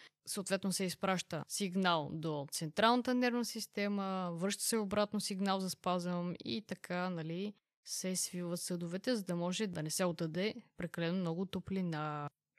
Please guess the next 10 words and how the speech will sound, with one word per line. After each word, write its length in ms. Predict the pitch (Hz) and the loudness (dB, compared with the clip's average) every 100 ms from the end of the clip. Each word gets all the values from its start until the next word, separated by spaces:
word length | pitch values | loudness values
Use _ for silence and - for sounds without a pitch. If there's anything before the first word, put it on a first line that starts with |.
| _ - | _ -2
И 80 | |
освен 320 | 220 - 240 233 | 0 4 2 6
този 280 | 247 214 | 4 4
директен 440 | 196 214 220 - 190 | 2 4 4 2 -2
ефект, 320 | 170 233 - | 2 0 2
имаме 300 | 233 226 226 | 4 6 6
и 180 | 220 190 | 4 4
още 280 | 214 - 208 | 2 2 0
един 260 | 185 220 - | 2 2 4
индиректен, 760 | 208 185 170 170 - 247 247 | 2 4 2 0 0 2 2